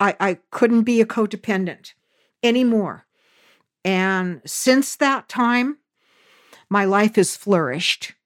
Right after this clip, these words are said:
And, um, I, I took the steps to take care of myself. You know, Spirit gives us the opportunity of these beautiful children to come through us,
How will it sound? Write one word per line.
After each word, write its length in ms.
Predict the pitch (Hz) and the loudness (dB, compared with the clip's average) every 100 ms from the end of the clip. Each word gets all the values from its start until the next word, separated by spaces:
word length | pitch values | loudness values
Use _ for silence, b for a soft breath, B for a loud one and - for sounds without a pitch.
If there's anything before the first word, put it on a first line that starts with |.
| _ _ - _ | _ _ -20 _
And, 460 | 185 185 185 175 - - | 0 2 0 -2 -4 -4
um, 500 | 175 165 160 156 - b b b b b b b b - | -4 -2 -6 -12 -18 b b b b b b b b -2
I, 300 | 208 208 - _ _ | 2 2 0 _ _
I 120 | 214 | -4
took 280 | 202 - 294 | -2 -2 0
the 80 | 302 | 0
steps 480 | - - 240 240 - | -4 -2 -2 -2 -4
to 140 | 240 | -2
take 280 | 220 226 202 | 0 2 2
care 320 | - 220 208 | 2 2 4
of 120 | 202 | 2
myself. 720 | 185 175 - 165 143 - - - b b b b b b b b b _ _ _ _ _ _ _ | 0 -2 -2 -6 -8 -12 -20 -20 b b b b b b b b b _ _ _ _ _ _ _
You 160 | - 220 | 0 2
know, 340 | 226 226 214 - _ _ _ _ _ _ _ _ _ _ _ _ _ _ _ _ _ _ 190 | 4 2 -2 -6 _ _ _ _ _ _ _ _ _ _ _ _ _ _ _ _ _ _ -10
Spirit 800 | - - 285 302 285 277 - - _ _ _ _ 214 | -10 2 4 6 4 2 -8 -18 _ _ _ _ -2
gives 320 | 247 247 233 | 2 2 2
us 140 | 240 | -2
the 180 | - 214 | 2 0
opportunity 760 | 196 196 196 - 220 214 202 | 2 -2 -2 2 4 4 4
of 100 | 196 | 2
these 200 | 185 185 | 2 -2
beautiful 440 | - 220 233 - 208 | 2 2 2 0 -10
children 440 | - 208 196 190 | -2 -2 0 -2
to 80 | 175 | -2
come 220 | - 185 | 0 0
through 320 | 180 180 165 | 2 2 0
us, 340 | 139 127 - | -2 -12 -14